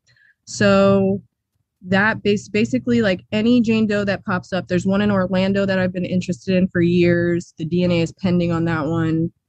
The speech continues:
Um, I'm not sure if it's pending because of me or if it's pending because of someone else, but it's pending. And then there's a couple in Palm Beach County where Cogburn is actually,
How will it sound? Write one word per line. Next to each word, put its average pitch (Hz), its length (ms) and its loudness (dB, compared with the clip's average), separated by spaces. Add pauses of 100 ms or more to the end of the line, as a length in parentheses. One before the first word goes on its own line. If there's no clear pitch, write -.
(560)
Um, 151 460 0
I'm 175 100 2
not 165 140 0
sure 175 160 -2
if 147 80 -4
it's - 300 -12 (160)
pending 170 520 0 (220)
because 170 240 0
of 143 100 -4
me 202 360 2
or 180 100 2
if 165 100 -2
it's - 120 -8
pending 165 260 0
because 156 220 -4
of 147 80 -4
someone 160 240 -2
else, 170 200 -2
but - 120 -12
it's 135 140 -10
pending. 240 680 0 (720)
And 104 160 2
then 98 140 2
there's 202 200 0
a 208 60 -6
couple 202 640 0
in 185 500 0 (120)
Palm 202 180 0
Beach 190 220 -4
County 180 300 0
where 165 300 0
Cogburn 170 440 0
is 156 100 -2
actually, 160 680 -2